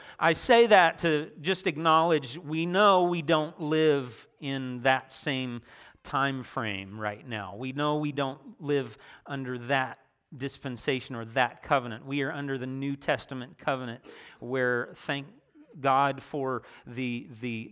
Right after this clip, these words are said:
gift of Jesus Christ and his cross, and,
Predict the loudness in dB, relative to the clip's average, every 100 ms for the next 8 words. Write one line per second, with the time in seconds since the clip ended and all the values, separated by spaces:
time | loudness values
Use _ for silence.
0 | -6 -2 -2 -4 -10 -10 -10 -8 -10 -12
1 | 0 2 2 0 -6 -8 -8 -8 -10 -12
2 | -2 2 4 2 0 -6 -8